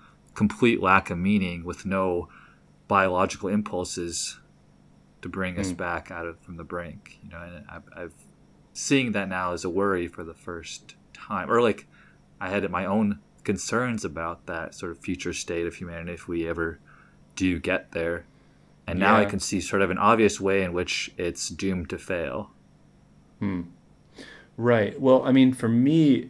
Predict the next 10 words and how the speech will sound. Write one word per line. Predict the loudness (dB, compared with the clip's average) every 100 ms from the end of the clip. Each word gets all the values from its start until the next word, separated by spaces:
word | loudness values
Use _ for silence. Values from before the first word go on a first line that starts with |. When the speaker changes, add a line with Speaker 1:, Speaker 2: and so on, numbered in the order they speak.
| -12
Speaker 2:
th-, | -12 -12 -10
there's | -2 0 0
this | -2 -4
idea | -4 -4 0 4 6 6 4
that | 2 0
I've | 0
s-, | -4 -20 _ _ -8 0
been | 0
encountering | 0 -4 -4 -2 -2 -2
where | 0 2 0 -2